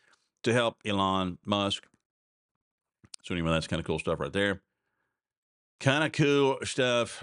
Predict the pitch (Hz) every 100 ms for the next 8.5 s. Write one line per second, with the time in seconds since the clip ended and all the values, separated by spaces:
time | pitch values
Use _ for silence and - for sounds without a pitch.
0 | - 98 101 101 101 95 - - - 85
1 | 78 80 67 62 58 62 131 196 180 185
2 | 226 240 170 - - 90 - - 311 -
3 | - 147 185 104 78 85 69 64 55 -
4 | _ _ _ _ _ _ _ _ - -
5 | 226 233 185 104 104 71 58 _ - -
6 | 143 82 - 135 160 117 127 110 101 87
7 | 123 131 113 95 - - _ _ _ _
8 | _ _ _ 110